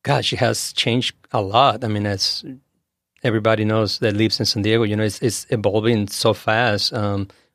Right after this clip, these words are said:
when we got there in two thousand and eight, we were, like, um, at the age of, you know, the end of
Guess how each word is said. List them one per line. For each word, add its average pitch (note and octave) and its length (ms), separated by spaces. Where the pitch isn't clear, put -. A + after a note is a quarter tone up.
when A#2+ 140
we C#3+ 140
got A#2 240
there A2 180
in G#2+ 140
two - 120
thousand G#2 440
and G2+ 100
eight, G#2 140
we G#2+ 100
were, G#2+ 160
like, G2+ 320
um, G2+ 400
at A2+ 160
the B2+ 160
age A#2+ 420
of, A2 380
you A#2+ 120
know, G#2 280
the A2+ 260
end A#2+ 220
of A2+ 240